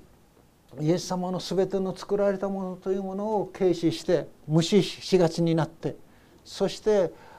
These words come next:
差別をするようになりますよね。イエスが選んだお弟子たちの中にもそういう思いが出てくるでしょ。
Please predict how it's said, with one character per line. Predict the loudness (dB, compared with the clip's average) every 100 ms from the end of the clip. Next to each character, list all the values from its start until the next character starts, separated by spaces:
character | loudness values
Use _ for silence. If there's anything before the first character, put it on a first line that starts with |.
| -20 -20 -20 _ _
差 | 2 6
別 | 6 6 8
を | 6
す | 6
る | 6
よ | 6
う |
に | 6
な | 2
り | 0
ま | -2
す | -6
よ | -10
ね。 | -8 -10 -12 -16 _ _ _ _ _ _ _ _ _ _ _ _ _ 2
イ | 4
エ |
ス | 4 4
が | 4
選 | 4 4
ん |
だ | 6
お | 6
弟 | 6
子 | 4
た | -2
ち | 0
の | -2
中 | -2 -4
に | -2
も | -4
そ | 2 4
う | 6
い |
う |
思 | 4 2 0
い |
が | 0
出 | 0
て | -2
く | -2
る | 0 0
で | -2
し |
ょ。 | -4